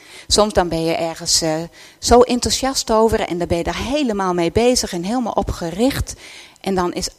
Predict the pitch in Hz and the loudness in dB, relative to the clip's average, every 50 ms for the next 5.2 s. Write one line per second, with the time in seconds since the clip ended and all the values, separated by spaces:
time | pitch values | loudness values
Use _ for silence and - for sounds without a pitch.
0 | _ _ _ _ _ - - 226 277 359 - - - - - 240 247 254 233 220 | _ _ _ _ _ -6 0 4 4 4 4 2 -2 -2 -2 -4 -2 -2 -4 -4
1 | 233 214 196 180 175 175 180 214 240 240 233 233 233 - - - 226 220 220 233 | -4 -4 -4 -4 -2 -4 -2 -2 -2 -2 0 -2 -2 -2 0 2 2 2 2 0
2 | 226 233 254 285 - _ _ _ _ _ _ _ _ _ _ _ _ _ _ _ | -2 -2 -6 -6 -8 _ _ _ _ _ _ _ _ _ _ _ _ _ _ _
3 | _ _ _ _ _ _ _ _ _ _ _ _ _ _ _ _ _ _ _ _ | _ _ _ _ _ _ _ _ _ _ _ _ _ _ _ _ _ _ _ _
4 | _ _ - - 185 - - 180 175 170 - - - - - 208 208 247 247 - | _ _ -10 -6 -6 -6 -6 -6 -8 -8 -10 -12 -14 -10 -8 -6 -4 -4 -6 -6
5 | - - - - | -8 -12 -12 -12